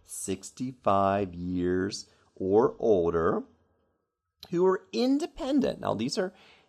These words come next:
these are not homebound patients, right? These are normal, uh, independent with transportation, ambulation. They were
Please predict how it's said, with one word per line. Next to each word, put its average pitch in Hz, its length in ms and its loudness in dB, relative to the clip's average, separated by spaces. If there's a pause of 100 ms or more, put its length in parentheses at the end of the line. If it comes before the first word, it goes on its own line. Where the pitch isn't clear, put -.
(100)
these 160 240 -8
are 139 380 2
not 98 560 -4
homebound 101 640 -2
patients, - 640 -8
right? 98 220 -10
These 123 240 -12
are 131 100 -6
normal, 117 720 -2 (340)
uh, 90 200 -10
independent 139 640 -2
with 127 160 -10
transportation, 113 1400 -6 (480)
ambulation. 104 1160 -2
They 80 160 -8
were 85 220 -12